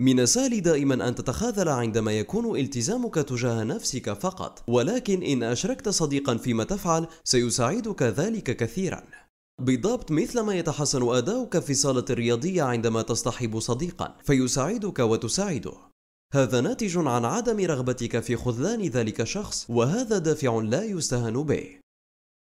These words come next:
خامسا، ركز تركيزك.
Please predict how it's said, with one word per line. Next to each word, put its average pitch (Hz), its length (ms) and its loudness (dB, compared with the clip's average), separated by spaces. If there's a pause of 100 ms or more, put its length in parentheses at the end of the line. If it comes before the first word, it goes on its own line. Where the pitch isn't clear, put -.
(460)
خامسا، 175 580 -2 (400)
ركز 185 420 0
تركيزك. - 720 -4